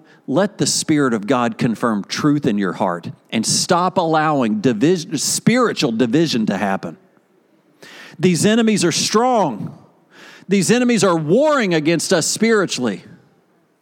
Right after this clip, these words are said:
But let us hear truth. Let us have discernment. Let us be equipped with the whole armor of God so that when God moves, we know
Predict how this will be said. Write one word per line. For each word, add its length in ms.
But 180
let 300
us 260
hear 260
truth. 720
Let 180
us 200
have 240
discernment. 960
Let 160
us 160
be 160
equipped 500
with 220
the 120
whole 380
armor 340
of 120
God 260
so 180
that 100
when 260
God 380
moves, 540
we 260
know 560